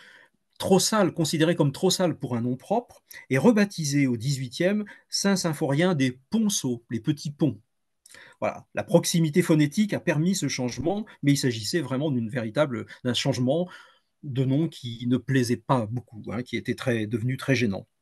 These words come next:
Dans les villes, la plupart des places et des marchés des ports ou des pourceaux ont été supprimés au dix-neuvième siècle. Par exemple, euh, à Loches, ville de la, de l'Indre-et-Loire,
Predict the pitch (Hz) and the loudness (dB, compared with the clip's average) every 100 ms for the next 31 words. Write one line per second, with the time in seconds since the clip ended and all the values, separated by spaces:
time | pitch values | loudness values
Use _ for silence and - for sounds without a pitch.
0 | - - - 202 220 185 262 196 147 - | -16 -16 2 6 6 4 4 4 2 2
1 | 214 214 202 185 139 131 165 160 - - | 6 6 6 2 2 -2 0 0 0 -4
2 | 139 117 123 147 - 160 156 - - _ | -2 0 2 0 0 0 0 -2 -20 _
3 | - 117 113 190 233 185 151 127 - 151 | -6 -6 2 4 4 4 4 2 -2 -6
4 | - 208 240 - - _ - - - 175 | -2 -2 -2 -6 -20 _ -20 -18 0 4
5 | 180 180 208 - 254 - 175 143 147 131 | 4 4 4 4 2 2 2 2 2 0
6 | 123 117 107 104 - 196 - _ _ _ | -2 -2 -4 -6 -4 -6 -8 _ _ _
7 | _ - - - - - - 135 135 127 | _ -20 -20 -20 -18 -12 0 2 4 2
8 | 156 151 139 123 117 113 113 - 123 196 | 0 2 2 2 2 -2 -8 -4 2 4
9 | 240 - - - 113 123 139 117 107 110 | 2 -4 -10 -10 -6 -2 0 0 -2 -4
10 | 123 120 110 127 175 143 127 127 160 202 | 0 0 2 4 4 4 2 4 4 2